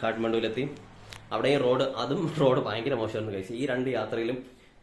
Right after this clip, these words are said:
<laughs> ഞാൻ ബാക്ക് സീറ്റിലായിരുന്നു ബസ്സിന്റെ ഇരുന്നിരുന്നത്. അപ്പൊ അങ്ങേറ്റം ഇടിയൊക്കെ കൊണ്ട് എന്റെ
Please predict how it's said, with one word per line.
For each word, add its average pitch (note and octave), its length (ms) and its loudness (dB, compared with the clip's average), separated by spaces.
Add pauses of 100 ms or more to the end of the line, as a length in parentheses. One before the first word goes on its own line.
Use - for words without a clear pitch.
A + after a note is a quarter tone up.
(460)
<laughs> C3 360 -2
ഞാൻ A2+ 180 -2
ബാക്ക് A2+ 340 -2
സീറ്റിലായിരുന്നു A#2 500 -2
ബസ്സിന്റെ A2 420 -4 (340)
ഇരുന്നിരുന്നത്. A2 460 -2
അപ്പൊ - 560 -12
അങ്ങേറ്റം A#2 540 -2 (200)
ഇടിയൊക്കെ A2+ 340 -2
കൊണ്ട് A#2 180 2
എന്റെ A2+ 260 2